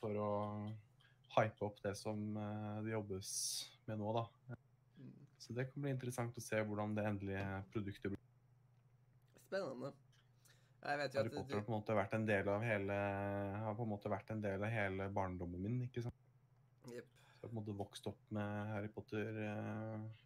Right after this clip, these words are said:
Speaker 1: under
Speaker 2: Yes, jeg vet godt at, eh, du er glad i Harry Potter.
Speaker 1: Mhm.
Speaker 2: Det er ganske, ganske gøy.
Speaker 1: Jopp.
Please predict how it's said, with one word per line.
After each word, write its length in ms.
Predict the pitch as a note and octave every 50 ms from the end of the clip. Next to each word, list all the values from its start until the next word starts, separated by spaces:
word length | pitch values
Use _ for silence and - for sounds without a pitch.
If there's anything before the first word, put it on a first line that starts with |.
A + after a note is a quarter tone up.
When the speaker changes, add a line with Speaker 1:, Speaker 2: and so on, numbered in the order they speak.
| - -
Speaker 1:
under 180 | A#2+ A#2 A2 A2 - - - - _ - - - - - _ _ _ _ - - - _ - - - -
Speaker 2:
Yes, 240 | - - - - - - -
jeg 80 | C3 -
vet 280 | A#2+ B2 A#2 B2 - -
godt 200 | B2+ B2 - B2+
at, 180 | B2+ B2 -
eh, 180 | D3 D3+ D3 C#3+
du 120 | C#3 C#3+ C#3+
er 240 | D3 D3+ D3+ D3+ C#3
glad 220 | C#3 C3+ C3 B2
i 40 | A#2+
Harry 180 | C3+ B2 B2+ B2+
Potter. 340 | B2 A#2 G#2+ - C#3 C#3+ - - - - - - - - - - - - - - - _ - -
Speaker 1:
Mhm. 420 | C#3 C#3+ C3 B2+ C#3+ C#3 C#3+ C#3 C3+ -
Speaker 2:
Det 220 | C#3 B2 A#2+ B2
er 340 | C3+ C#3 C#3 C#3 B2+ B2 A#2+ B2+ B2+
ganske, 520 | B2 A#2 G#2+ A2+ C3 - - - - - - - - - - - - - - - - - -
ganske 360 | - A2+ B2 - - A#2+ A#2
gøy. 220 | A#2 A#2+ A#2+ A#2+ - - - - - - - - - - - - - - - - - - - - - - - -
Speaker 1:
Jopp. 220 | G2+ A#2 C3 -